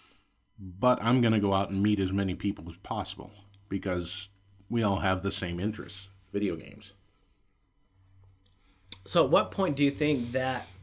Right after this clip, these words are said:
Speaker 2: could also be a, a, an excuse? N-, I don't mean
Speaker 1: Mm.
Speaker 2: excuse like, you know, "Oh, I'm," you
Speaker 1: It can
Speaker 2: know.
Speaker 1: easily become an excuse.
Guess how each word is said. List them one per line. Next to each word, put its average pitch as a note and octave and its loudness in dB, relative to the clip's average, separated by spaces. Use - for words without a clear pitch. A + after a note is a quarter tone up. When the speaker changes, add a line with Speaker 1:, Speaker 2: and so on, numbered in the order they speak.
Speaker 2:
could C#3+ 0
also C#3 2
be B2+ 2
a, A#2+ 2
a, B2+ -6
an B2+ -2
excuse? - -2
N-, - -8
I D3 4
don't C#3+ 4
mean D#3+ 8
Speaker 1:
Mm. - 2
Speaker 2:
excuse D#3 4
like, B2 6
you C#3 4
know, A2+ 0
"Oh, C3 2
I'm," A2+ 0
you - 2
Speaker 1:
It C3+ 6
can D3+ 8
Speaker 2:
know. D3+ 10
Speaker 1:
easily C#3+ 8
become A#2+ 2
an A2 4
excuse. - -8